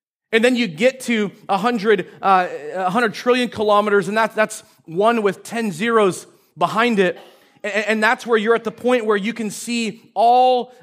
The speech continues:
of the planets in our solar system, all of them. Anybody remember what the planets are? From the sun, Mercury, Venus, Earth, Mars, Jupiter, Saturn,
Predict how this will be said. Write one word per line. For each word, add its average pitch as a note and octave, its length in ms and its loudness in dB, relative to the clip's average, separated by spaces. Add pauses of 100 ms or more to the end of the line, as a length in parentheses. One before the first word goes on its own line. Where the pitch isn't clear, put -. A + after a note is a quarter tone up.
of G#3+ 140 -2
the A3+ 80 -2
planets A#3 500 -6
in G#3+ 180 -6
our A#3 540 2
solar A#3+ 400 0
system, G#3 420 -10
all A#3+ 280 2
of F3+ 100 -4
them. G3+ 140 -2
Anybody A#3+ 300 0
remember A3+ 320 0
what A3 140 0
the G#3+ 60 -12
planets G#3 400 -4
are? A#3 340 0 (520)
From A#3+ 160 0
the A#3+ 80 0
sun, B3 320 0
Mercury, A#3 560 -2
Venus, A#3 500 -6
Earth, A#3+ 500 0 (120)
Mars, A3 420 2
Jupiter, A#3 420 -4
Saturn, A3+ 520 0